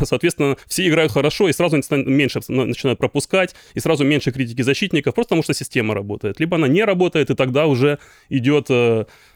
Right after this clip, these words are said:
э, хейт конкретно на Ван Дейка, конкретно на Конате и дальше, но на, на Трента особенно.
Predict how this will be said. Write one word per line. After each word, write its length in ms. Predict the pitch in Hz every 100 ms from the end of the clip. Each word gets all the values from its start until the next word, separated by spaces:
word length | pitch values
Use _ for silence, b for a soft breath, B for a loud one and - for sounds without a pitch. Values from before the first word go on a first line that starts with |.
| b _ -
э, 280 | 95 95 95
хейт 380 | - 147 120 - -
конкретно 360 | 143 143 117
на 100 | 117
Ван 140 | 120 123
Дейка, 240 | 196 -
конкретно 400 | - 120 127 113
на 100 | 117
Конате 480 | - 120 120 147 127
и 40 |
дальше, 360 | 123 180 185 131
но 320 | 127 135 113 -
на, 280 | - 131 127
на 140 | 120
Трента 340 | - 185 180 139
особенно. 500 | - 135 120 113